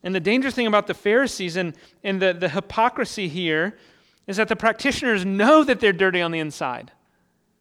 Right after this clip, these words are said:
They know they're dirty. In fact, no one who puts on a false front of righteousness, this is why I think it's, it's so egregious. No one who puts on a false front of righteousness,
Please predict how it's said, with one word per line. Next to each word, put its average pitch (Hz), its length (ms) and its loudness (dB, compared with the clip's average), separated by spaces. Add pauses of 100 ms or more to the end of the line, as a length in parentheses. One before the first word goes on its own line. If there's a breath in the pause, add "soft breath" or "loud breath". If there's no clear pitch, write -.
(480)
They 214 160 4
know 247 260 8
they're 277 160 4
dirty. 151 420 -2 (1500)
In 185 80 -12
fact, 247 160 0
no 214 260 4
one 311 140 6
who 226 100 4
puts 247 220 -2
on 233 80 2
a 190 40 2
false 240 360 2
front 254 300 0
of 185 180 -2
righteousness, 196 640 -2
this 247 140 -6
is - 40 -6
why 277 140 2
I 214 40 2
think 214 160 -4
it's, 175 160 -8 (240 soft breath)
it's 202 180 -4
so 240 840 -2 (240 loud breath)
egregious. 202 800 -2
No 208 160 0
one 294 80 2
who 294 80 2
puts 269 180 -6
on 226 100 -2
a 175 60 -2
false 214 300 0
front 220 280 -2
of 160 200 -4
righteousness, 175 800 -2